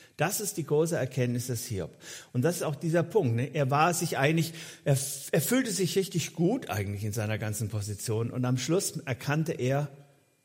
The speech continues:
wie klein er eigentlich ist gegen diesen Gott. Das war seine wichtigste Erkenntnis.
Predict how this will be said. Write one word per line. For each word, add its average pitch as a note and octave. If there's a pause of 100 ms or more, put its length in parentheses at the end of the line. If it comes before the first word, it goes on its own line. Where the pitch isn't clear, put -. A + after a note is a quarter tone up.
(760)
wie -
klein B2+
er A2+
eigentlich G2+
ist - (360)
gegen G2
diesen G2+
Gott. F2 (1400)
Das B2+
war C3+
seine B2+ (280)
wichtigste D3
Erkenntnis. G2+